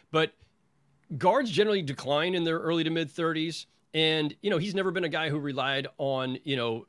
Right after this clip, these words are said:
you know, the, the kind of explosive athleticism that we often associate with, with the all-time great, uh, especially, like, say, shooting guard types. We can argue whether he's a shooting guard, point guard. I don't think it matters.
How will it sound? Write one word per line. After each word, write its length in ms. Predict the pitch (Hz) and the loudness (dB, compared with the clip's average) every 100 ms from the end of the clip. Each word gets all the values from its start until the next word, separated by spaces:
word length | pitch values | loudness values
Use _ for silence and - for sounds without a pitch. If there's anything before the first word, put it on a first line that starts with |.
| - | -16
you 140 | 127 107 | -12 -12
know, 100 | 123 _ _ _ | -14 _ _ _
the, 120 | 151 139 | -8 -6
the 100 | 143 | -4
kind 180 | 151 | -4
of 60 | 139 | -4
explosive 480 | - - 151 143 139 | -6 -4 -2 -2 -4
athleticism 540 | 127 131 135 139 127 | -4 -4 -4 -6 -6
that 100 | 127 | -6
we 140 | 123 113 | -4 -4
often 260 | 135 135 | -4 -6
associate 600 | 117 139 127 - 131 117 | -8 -8 -8 -6 -6 -8
with, 220 | 127 123 - | -10 -12 -14
with 160 | - 131 | -16 -12
the 100 | 127 | -8
all-time 520 | 120 113 131 117 117 - 165 | -8 -6 -6 -6 -8 -12 -16
great, 400 | 151 123 120 98 | -8 -6 -6 -12
uh, 60 | 95 - | -20 -16
especially, 380 | 143 - 139 131 | -16 -12 -10 -8
like, 140 | 110 - | -10 -8
say, 160 | 120 | -8
shooting 360 | 104 - 156 127 | -6 -4 -4 -4
guard 220 | 110 104 | -6 -8
types. 320 | 107 101 - - | -8 -10 -12 -14
We 80 | 110 | -14
can 160 | 107 | -12
argue 240 | 107 98 101 | -12 -14 -14
whether 180 | 98 | -14
he's 120 | 101 104 | -14 -14
a 40 | |
shooting 260 | - 107 101 | -8 -8 -8
guard, 200 | 101 - | -10 -14
point 160 | 101 | -14
guard. 160 | 101 104 | -12 -12
I 20 | |
don't 160 | 104 - | -14 -16
think 140 | 104 | -12
it 80 | 135 | -4
matters. 340 | 185 180 151 | -2 -2 -4